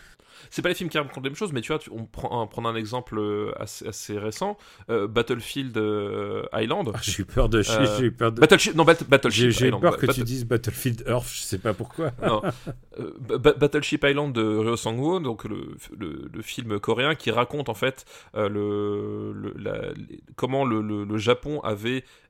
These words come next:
Speaker 1: euh, emmené des, des prisonniers, euh, coréens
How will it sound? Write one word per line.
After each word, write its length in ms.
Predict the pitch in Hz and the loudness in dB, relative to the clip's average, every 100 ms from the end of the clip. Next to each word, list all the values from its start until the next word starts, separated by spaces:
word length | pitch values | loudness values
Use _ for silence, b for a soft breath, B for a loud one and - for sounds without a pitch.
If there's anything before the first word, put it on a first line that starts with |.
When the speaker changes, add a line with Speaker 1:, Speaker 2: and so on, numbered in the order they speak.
| - | -4
Speaker 1:
euh, 960 | 107 98 104 104 104 104 104 104 107 113 - _ _ - - | -2 -2 -2 -4 -4 -6 -6 -8 -8 -10 -16 _ _ -20 -8
emmené 460 | 135 143 143 156 156 | -2 -2 0 0 0
des, 180 | 117 107 | 0 -2
des 100 | 104 | -4
prisonniers, 640 | - 120 127 123 127 123 | -4 -4 -4 -4 -6 -2
euh, 220 | 110 104 | -2 -2
coréens 520 | - 120 127 135 143 | -2 0 0 -2 -4